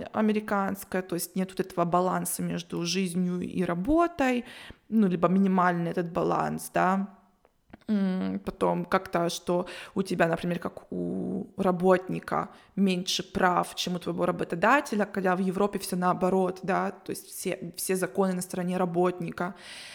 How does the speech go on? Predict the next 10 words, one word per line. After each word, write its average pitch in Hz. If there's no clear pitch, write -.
А, 170
потом 170
там 180
очень 185
дорогая, 175
м, -
система 185
здравоохранения, 190
даже 180
и-, -